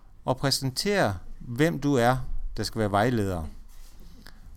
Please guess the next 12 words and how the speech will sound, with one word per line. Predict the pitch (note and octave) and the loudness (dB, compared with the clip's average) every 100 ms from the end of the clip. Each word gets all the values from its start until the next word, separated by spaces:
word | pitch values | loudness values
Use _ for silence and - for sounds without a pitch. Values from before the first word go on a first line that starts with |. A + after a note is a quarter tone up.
| - - - - - - - - - | -12 -10 -12 -14 -16 -16 -18 -4 4
Og | E3 F#3 - | 6 4 2
eventuelt, | B2 A#2 C#3 D3 - - - - - - - - - | 0 2 2 2 -2 -16 -18 -18 -20 -20 -18 -10 -2
om | A2+ | 2
vedkommende | C3 C#3 C3 B2+ G#2+ G2+ A2 | 2 4 4 4 2 0 -2
elev | G#2 D3 - | 2 2 0
har | A#2 G2+ G2+ | -6 -2 0
særlige | A#2+ B2 B2+ G#2 | 2 2 2 2
ønsker | A2 C3 - F#2 - - - | 0 -2 -4 -6 -6 -8 -6
til | - F#2 | -4 2
vagtplanen. | G2+ - - E2+ E2+ E2 E2 - - - - - - - - - - - - - - - - - - - - - G#5+ - - - - - - - - - - - - - - - - - - - - - - - | 0 0 -6 -6 -6 -8 -10 -16 -18 -20 -20 -18 -18 -20 -20 -20 -16 -10 -6 -6 -4 -4 -4 -6 -6 -8 -12 -14 -14 -16 -16 -18 -18 -18 -18 -18 -18 -16 -14 -14 -14 -14 -14 -16 -16 -14 -10 -8 -4 -2 -2 0
Et | A#2 - | -2 0
andet | B2+ F3 A3 B2+ | 2 4 4 4